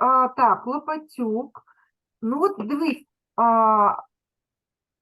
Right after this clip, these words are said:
Лєрочка, якщо ти так розділиш, да? Ну, якби ось так, і так вони не, не будуть рівними. Якщо ти спробуєш їх накласти,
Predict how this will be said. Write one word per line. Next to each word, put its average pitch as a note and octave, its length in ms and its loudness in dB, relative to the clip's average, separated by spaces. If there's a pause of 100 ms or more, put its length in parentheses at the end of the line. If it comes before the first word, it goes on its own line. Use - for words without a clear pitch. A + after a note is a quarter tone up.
(1400)
Лєрочка, G#3+ 680 -6
якщо B3 340 -6
ти F4 160 -8
так C#4+ 300 2
розділиш, F#3+ 680 -4
да? A#3+ 360 0
Ну, C#4 120 -6
якби A#3+ 580 0
ось C4 300 -6
так, E4 320 4 (1120)
і B3+ 120 -8
так D4+ 360 2
вони C#4+ 300 -10
не, D4 320 -6
не B3+ 140 -4
будуть B3+ 460 -6
рівними. A3 520 -4
Якщо A3 280 -8
ти C4+ 120 -14
спробуєш C4+ 640 -4
їх C4 200 -10
накласти, C#4 840 -2